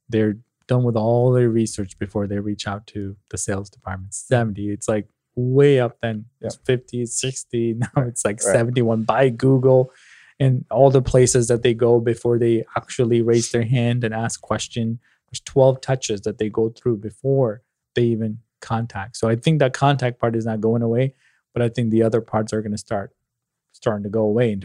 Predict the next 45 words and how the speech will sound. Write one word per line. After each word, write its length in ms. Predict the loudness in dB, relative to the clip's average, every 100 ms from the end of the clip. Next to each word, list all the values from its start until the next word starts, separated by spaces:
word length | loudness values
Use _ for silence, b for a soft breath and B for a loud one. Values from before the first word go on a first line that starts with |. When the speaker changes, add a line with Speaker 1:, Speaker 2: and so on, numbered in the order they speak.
| -4
Speaker 1:
terms 160 | -2
of 160 | -4 -6 _ _ _ _ _ 0
filling 240 | 2 2
out 100 | 0
a 60 | 0
form 480 | 2 4 4 2 0
or 60 |
whatever, 480 | 2 2 2 -4 -10 _ _ -4
because 320 | -2 -2 -2
like 160 | -4 -4
you 80 |
said, 360 | 0 2 2 0 _ _ _ _
they 120 | 2
don't 200 | 4 6
wanna 180 | 4 2
get 200 | 2 2
a 40 | 2
call 240 | 0 -2
from 200 | -2 -6
a 40 |
person 440 | 0 2 2 -2 -2
too 180 | 0 2
early 380 | 2 0 -6 -12 _
in 100 | -2
Speaker 2:
Right. 60 | -2 -2
Speaker 1:
that, 120 | -4
in 120 | -4 -2
that 140 | -4
ex-, 180 | -6 _
in 140 | -4 0
that 180 | 0 0
research 520 | -2 -2 -4 -8 -6
mode. 300 | -4 -4 -8 _ _
Speaker 2:
Right. 140 | -14 -14 _ _ _ 4
Or, 200 | 6 6
I 20 | 6
mean, 200 | 6 6
you're 160 | 4
just 100 | 4
gonna 280 | 2 2 0 -4 4
<clears throat> 280 | 4 4 0
disqualify 580 | -4 2 4 4 0 -2
yourself, 460 | -2 0 0 0
right? 160 | 0 2
It's 340 | 0 -6 -16